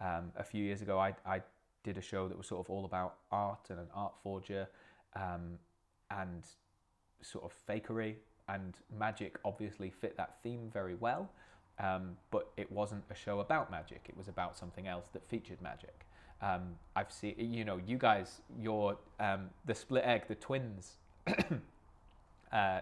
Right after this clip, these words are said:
show, like, that's a great concept and an idea for a show that is not just like, "Here's a bunch of tricks that we've put together."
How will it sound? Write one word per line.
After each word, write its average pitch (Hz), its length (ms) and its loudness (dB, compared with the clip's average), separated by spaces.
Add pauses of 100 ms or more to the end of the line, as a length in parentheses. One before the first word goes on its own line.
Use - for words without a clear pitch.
show, 110 460 8 (540)
like, 117 160 6
that's 139 180 6
a - 20 2
great 143 280 8 (220)
concept - 560 2
and 104 100 -2
an 98 100 -4
idea 104 360 6
for 101 200 0
a 92 40 0
show 104 400 2
that 95 120 0
is 95 140 0
not 107 260 2
just 101 220 -2
like, 98 260 0 (300)
"Here's 202 180 6
a 151 40 4
bunch 151 220 6
of 117 80 -6
tricks - 220 0
that 98 100 -4
we've 101 140 -6
put - 160 0
together." 110 340 0